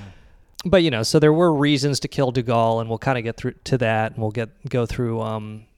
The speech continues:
you know, the evidence. We'll read a bit, uh, or I'll read a bit from, from Devil's Chessboard. But to just kinda really quickly do the World War Two thing, you know, de Gaulle, uh, joins the military. He's, uh,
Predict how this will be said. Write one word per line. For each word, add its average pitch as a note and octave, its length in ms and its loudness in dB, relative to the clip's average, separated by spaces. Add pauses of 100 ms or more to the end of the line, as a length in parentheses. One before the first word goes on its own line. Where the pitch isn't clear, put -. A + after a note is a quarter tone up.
(100)
you A#2 120 -4
know, G2+ 120 -4
the A2+ 200 -2
evidence. A2+ 880 -2
We'll A2 240 -10
read A2+ 180 -2
a G#2+ 40 -4
bit, A2 240 -4 (100)
uh, A2 320 -4
or A#2+ 80 -2
I'll B2+ 240 2
read A2+ 180 -2
a A2 60 -6
bit G#2+ 260 -6
from, G#2 380 -10 (160)
from A#2 160 -4
Devil's A2+ 340 -4
Chessboard. A2 640 -4 (400)
But D3 140 0
to E3+ 80 0
just F3+ 180 0
kinda C#3 220 4
really C#3+ 260 6
quickly C3 300 -2
do A#2+ 120 -2
the A2+ 160 0
World A2+ 280 -2
War G#2+ 120 -4
Two E3+ 280 4
thing, D3 480 0
you B2 100 -6
know, A2+ 100 -4
de A2+ 140 -6
Gaulle, C3+ 600 4 (200)
uh, A2 520 -6 (120)
joins C#3 360 0
the C#3+ 100 -4
military. B2+ 800 0
He's, A2+ 400 -8
uh, A2+ 340 -4